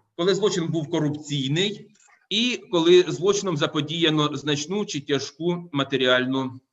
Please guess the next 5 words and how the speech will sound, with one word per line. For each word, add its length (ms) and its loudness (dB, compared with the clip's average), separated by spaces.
майнову 680 -2
шкоду. 560 -6
Е, 460 -2
при 140 -2
вчиненні 720 0